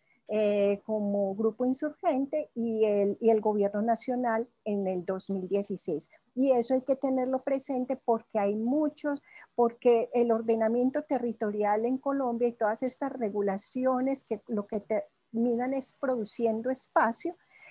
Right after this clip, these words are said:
eh, están buscando direccionarse a esa constitución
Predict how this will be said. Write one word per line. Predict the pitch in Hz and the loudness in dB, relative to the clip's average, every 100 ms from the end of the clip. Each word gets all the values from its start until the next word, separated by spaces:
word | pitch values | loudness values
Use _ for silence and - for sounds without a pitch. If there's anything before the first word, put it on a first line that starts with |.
| 262 | -4
eh, | 240 240 240 233 233 - | 4 6 8 8 6 6
están | 254 247 - 240 233 240 | 2 2 2 4 4 2
buscando | 233 254 - 262 254 262 | 0 -4 0 0 2 2
direccionarse | 262 240 240 - 254 247 240 - 247 226 | 2 0 0 -2 0 0 0 -2 -4 -2
a | 226 220 | -2 0
esa | 202 185 214 226 _ _ | 0 -2 -2 -4 _ _
constitución | - 214 - 220 208 190 - 196 175 | -6 -6 -4 -8 -6 -8 -6 -4 -4